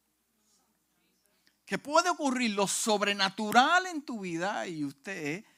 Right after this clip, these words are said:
no darse cuenta. ¿Cuántos dicen amén? Déjame explicarte lo que está pasando aquí. El versículo veintidós,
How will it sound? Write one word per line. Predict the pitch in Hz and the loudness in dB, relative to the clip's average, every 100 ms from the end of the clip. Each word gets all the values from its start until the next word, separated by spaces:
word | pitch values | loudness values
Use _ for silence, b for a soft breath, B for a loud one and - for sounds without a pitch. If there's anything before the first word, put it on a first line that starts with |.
| b b b - | b b b -12
no | 127 127 | -8 -6
darse | 131 156 151 196 | -4 -6 -6 -12
cuenta. | 190 202 175 127 117 | -10 -8 -6 -6 -10
¿Cuántos | - 139 160 139 139 | -10 -10 -10 -12 -14
dicen | 208 196 - 202 196 _ b b b b b _ | -14 -14 -14 -16 -16 _ b b b b b _
amén? | - 117 98 - - - B 302 | -18 -16 -16 -16 -18 -20 B -8
Déjame | 196 330 370 | 0 0 2
explicarte | 302 277 247 254 247 202 | -2 -2 -6 -4 -4 -4
lo | 180 | -4
que | 165 | -6
está | 151 - 214 | -10 -10 -8
pasando | 208 - 208 180 151 | -8 -6 -6 -6 -8
aquí. | - - 143 143 202 | -8 -10 -8 -6 -8
El | 165 156 | -10 -8
versículo | 151 151 - 269 262 233 | -4 -4 -4 -6 -4 -4
veintidós, | 202 190 - 190 190 185 170 226 - | -4 -6 -6 -8 -4 -2 -4 -8 -14